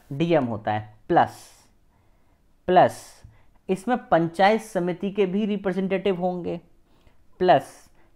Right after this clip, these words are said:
इसमें जितने भी उस जिले के इलेक्टेड लोग हैं वो होंगे, प्लस इसमें भी इलेक्शन होता है और इसका हेड कौन होता है? चेयरमैन। इसका हेड कौन होता है?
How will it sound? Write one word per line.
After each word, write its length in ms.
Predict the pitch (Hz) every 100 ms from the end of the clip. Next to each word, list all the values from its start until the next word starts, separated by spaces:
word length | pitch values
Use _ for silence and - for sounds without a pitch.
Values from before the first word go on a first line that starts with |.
| _ -
इसमें 340 | 190 - 247
जितने 540 | 160 170 - 240 247 220
भी 340 | 160 208 285
उस 400 | - 220 220 147
जिले 260 | 185 202 214
के 120 | 214
इलेक्टेड 640 | 214 165 160 180 - 214 190
लोग 260 | 185 180
हैं 120 | 180
वो 240 | 139 147 170
होंगे, 420 | 170 160 156 156 156 _ _ _ _ _ _ _ _ _ -
प्लस 300 | 196 151 - - _ _ _ _ _ 190
इसमें 400 | 202 220 262 208
भी 160 | 226 262
इलेक्शन 540 | 190 202 202 - 233
होता 280 | 208 202 208
है 60 |
और 100 | 202
इसका 220 | 190 - 214
हेड 260 | 196 190
कौन 180 | - 202
होता 220 | 202 202
है? 180 | 214 202 151 -
चेयरमैन। 640 | 175 175 160 127 95 76 - _ _ _ _ _ _ _
इसका 240 | 151 - 208
हेड 300 | 185 190 196
कौन 180 | 220 226
होता 240 | 208 220
है? 380 | 226 196 -